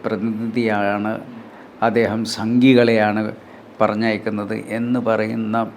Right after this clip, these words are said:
മുഖ്യമന്ത്രി എത്ര മനോഹരമായിട്ടാണ് പ്രധാനമന്ത്രിയെ സ്വീകരിക്കുന്നതും പ്രധാനമന്ത്രി ആ ശരീരഭാഷ നോക്കിയാൽ അറിയാലോ അവർ തമ്മിലുള്ള ഒരു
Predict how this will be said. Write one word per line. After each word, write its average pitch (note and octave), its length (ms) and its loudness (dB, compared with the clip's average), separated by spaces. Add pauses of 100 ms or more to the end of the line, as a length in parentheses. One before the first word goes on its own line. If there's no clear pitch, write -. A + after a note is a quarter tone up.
(760)
മുഖ്യമന്ത്രി A2 840 -2 (1040)
എത്ര B2+ 220 -2
മനോഹരമായിട്ടാണ് A2 960 0
പ്രധാനമന്ത്രിയെ G#2+ 720 -2
സ്വീകരിക്കുന്നതും G#2 920 -6
പ്രധാനമന്ത്രി G2+ 800 -4 (280)
ആ B2 180 4 (220)
ശരീരഭാഷ C3+ 680 4
നോക്കിയാൽ A#2+ 460 2
അറിയാലോ G#2 420 -2 (440)
അവർ A#2 180 4
തമ്മിലുള്ള A2 600 0
ഒരു B2+ 380 2